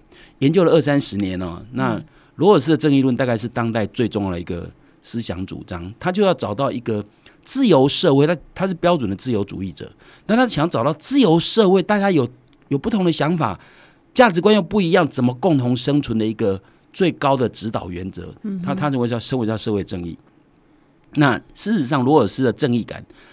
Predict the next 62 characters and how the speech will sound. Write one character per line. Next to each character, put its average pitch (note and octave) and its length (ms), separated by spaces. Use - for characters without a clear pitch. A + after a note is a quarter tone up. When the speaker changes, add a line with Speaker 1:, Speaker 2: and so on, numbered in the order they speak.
Speaker 1:
我 - 120
们 D3 100
也 D#3 40
可 D3+ 140
能 A2 80
没 D3 120
有 B2+ 80
时 - 100
间 A2 180
讲 - 200
这 G#2+ 60
么 G#2 100
多， A2+ 120
但 E3 140
是 D#3 60
罗 D#3+ 180
尔 B2+ 60
斯 C#3 140
的 B2 40
生 D#3 260
平 A2 160
非 B2+ 120
常 G#2+ 100
非 A2 60
常 G2+ 120
有 - 260
趣 F#2 320
哦。 G#1+ 100
我 F#2 60
觉 D#3 120
得 G3+ 140
每 A2+ 160
一 - 40
个 D3 140
人， G#2 140
Speaker 2:
嗯。 G#2+ 80
Speaker 1:
他 E3 160
的， C3 200
他 D#3+ 160
的， C#3+ 160
他 E3 180
的 D#3+ 120
从 D3+ 260
小 E3 100
的 F#2 120
生 C#3+ 200
活 G#2+ 140
经 A#2+ 180
验， A2 140
也 B2 60
许 C#3 120
对 C#3 160
他 A#2 140
的 A2+ 160
理 E2+ 180
论 G#2+ 200
有 F2+ 200
很 G#2+ 160
大 B2 160
的 G#2 60
影 F2+ 240
响。 - 180